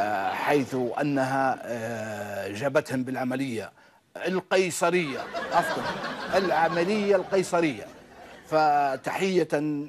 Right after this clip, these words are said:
آه، صادقة لهذه الدجاجة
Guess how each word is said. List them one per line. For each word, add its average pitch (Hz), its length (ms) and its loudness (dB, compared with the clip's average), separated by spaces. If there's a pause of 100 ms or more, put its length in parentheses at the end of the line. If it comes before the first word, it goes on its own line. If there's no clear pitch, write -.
(340)
آه، 104 1500 0
صادقة 135 800 2
لهذه 117 560 -2
الدجاجة 127 800 0